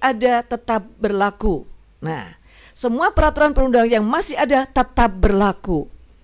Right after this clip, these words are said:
Ini beda dengan, eh, undang-undang dasar yang awal. Undang-undang yang awal mengatakan dalam aturan peralihan pasal dua,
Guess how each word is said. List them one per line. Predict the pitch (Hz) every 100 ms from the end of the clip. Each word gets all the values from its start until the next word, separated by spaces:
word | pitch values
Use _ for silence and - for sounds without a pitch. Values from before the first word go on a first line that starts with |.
| - _ - 214
Ini | 247
beda | 196 214 175 170 208 214 220
dengan, | - 180 196 196 214 - _ _ - - - _ _ _ _ -
eh, | 185 175 - -
undang-undang | 190 165 170 170 170 175
dasar | 160 156 156 -
yang | 170 151 151
awal. | 147 135 117 - _ _ - - - - -
Undang-undang | 277 285 302 311 302
yang | -
awal | 247 277 285
mengatakan | 247 233 214 208 226 440
dalam | 214 208
aturan | 208 202 202
peralihan | 185 180 185 185
pasal | 170 180 160
dua, | 151 143 135